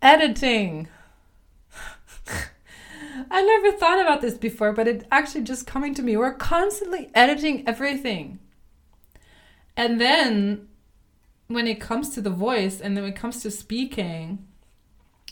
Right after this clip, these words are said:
people wonder why they have a blocked voice. Well, if you're constantly worried about how things that you're gonna say will come across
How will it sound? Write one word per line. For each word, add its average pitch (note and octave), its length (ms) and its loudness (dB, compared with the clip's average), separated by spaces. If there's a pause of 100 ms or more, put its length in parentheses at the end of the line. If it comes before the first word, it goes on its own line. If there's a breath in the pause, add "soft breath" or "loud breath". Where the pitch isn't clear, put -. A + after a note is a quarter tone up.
people C4+ 380 -2
wonder A3+ 420 2
why F#3+ 220 2
they A#3 140 0
have G#3 240 0
a G3 60 -2
blocked F3 460 -4
voice. F3+ 760 -8 (1120)
Well, B3+ 560 2
if B3+ 200 -4
you're C#4 220 0
constantly C4 800 -2
worried F#3+ 720 2
about F#3+ 540 4
how B3 400 4
things A#3 460 -4
that G#3 200 -2
you're G3+ 160 -2
gonna F#3+ 180 -2
say E3+ 240 -6
will E3+ 160 -6
come A3 300 0
across G3+ 1040 2